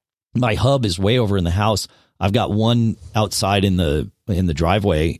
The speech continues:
uh, on the office side of things. And because there's also one at the lamppost in the middle of the driveway, it just relays it across. And I'm, rarely do I have a connection problem to it, if ever. So the answer is it depends. And I'm assuming you found the same thing with your stuff, right, John?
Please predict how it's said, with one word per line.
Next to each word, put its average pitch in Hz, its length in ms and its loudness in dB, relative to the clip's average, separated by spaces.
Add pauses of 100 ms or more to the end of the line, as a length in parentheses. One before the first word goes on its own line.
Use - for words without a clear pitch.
(140)
uh, 64 300 -4
on 95 160 0
the 76 120 0
office 101 380 0
side 71 320 -4
of 76 100 0
things. 92 380 -2
And 95 140 0
because 107 440 0
there's 101 180 0
also 107 320 0
one 95 260 0
at - 140 -2
the 76 180 0
lamppost 95 640 -2
in 82 80 -2
the 80 60 0
middle 202 240 2
of 107 60 -2
the 82 60 0
driveway, 82 540 -2 (340)
it 90 100 -2
just - 200 -4
relays 113 320 0
it 110 80 -2
across. 117 340 -2
And 101 80 -2
I'm, 113 320 0 (220)
rarely 127 720 0
do 90 180 0
I 85 120 0
have 92 160 0
a 76 60 -6
connection 69 420 -6
problem 69 340 -6
to 67 160 -6
it, 58 80 -6
if 76 180 -8
ever. - 320 -10 (440)
So 165 380 0
the 156 180 2
answer 156 200 0
is 110 120 0
it - 60 -4
depends. 85 540 -4
And 110 120 0
I'm 117 160 0
assuming 131 360 2
you 113 120 2
found 98 340 0
the 85 80 0
same 98 240 -2
thing 117 180 2
with 69 120 -2
your 104 100 2
stuff, - 300 -4
right, 71 100 -2
John? 92 220 0